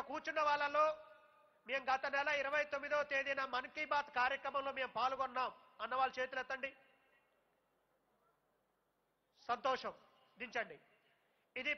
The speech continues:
ప్రతి పోలింగ్ బూత్ లో జరగాలి. ఇవాళ ఇక్కడ శక్తి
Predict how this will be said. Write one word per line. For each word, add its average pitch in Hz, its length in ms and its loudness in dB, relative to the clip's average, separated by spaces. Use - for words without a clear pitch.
ప్రతి 277 280 0
పోలింగ్ 311 380 4
బూత్ 311 220 -6
లో 311 60 8
జరగాలి. 254 380 4
ఇవాళ 269 240 4
ఇక్కడ 285 140 2
శక్తి 277 240 -2